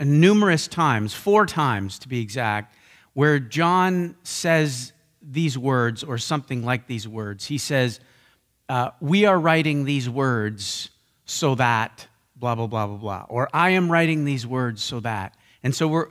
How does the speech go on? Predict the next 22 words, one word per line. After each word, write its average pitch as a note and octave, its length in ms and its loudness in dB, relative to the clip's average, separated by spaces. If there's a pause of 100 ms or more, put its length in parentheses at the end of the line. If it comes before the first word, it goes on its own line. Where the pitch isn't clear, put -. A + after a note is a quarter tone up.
there's C#3+ 220 -4
four G3 320 0
of C3+ 100 -2
them, A2+ 400 -6
and C3+ 180 -4
we're D3 120 -2
gonna D3+ 180 -2
look C#3+ 320 -2 (420)
at, B2+ 360 -6
uh, A#2 220 -4 (100)
all C3 160 2
four B2+ 420 -2
of A#2 220 -8
those A2 260 -8
reasons, G#2+ 560 -10 (100)
uh, G#2+ 200 -8
as G#2+ 180 -8
we A2 100 -8
walk A2+ 280 -2
through A2+ 220 -8
this A2 180 -10
series. F#2+ 540 -12